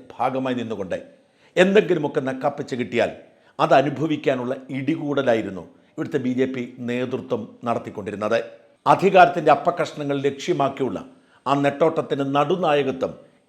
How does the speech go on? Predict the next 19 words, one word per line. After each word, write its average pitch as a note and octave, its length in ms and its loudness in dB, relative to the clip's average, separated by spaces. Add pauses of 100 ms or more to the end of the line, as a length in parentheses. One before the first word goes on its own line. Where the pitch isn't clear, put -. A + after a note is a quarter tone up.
ഇതുവരെ D3+ 340 4
വഹിച്ചത് C3 380 -2 (340)
കെ C#3 100 2 (140)
സുരേന്ദ്രൻ C3 500 -2 (260)
എന്ന A#2 140 -2 (540)
മണ്ണിനും D3+ 360 0 (120)
ചുണ്ണാമ്പിനും C3+ 580 -4 (140)
കൊള്ളാത്ത B2 400 -2
നേതാവായിരുന്നു. A#2 600 -2 (500)
ഇതുവരെ G#3+ 340 10
പറയാത്ത E3 340 4 (100)
ഒരു D#3 100 -4 (100)
ചെറിയ E3 360 2 (180)
ഉദാഹരണം C3+ 600 2 (340)
ഞാൻ B2+ 180 0
പറയാം. A#2 280 4 (760)
കഴിഞ്ഞ D#3+ 280 4
ദിവസം D3 280 0
മറുനാടൻ്റെ C#3 540 0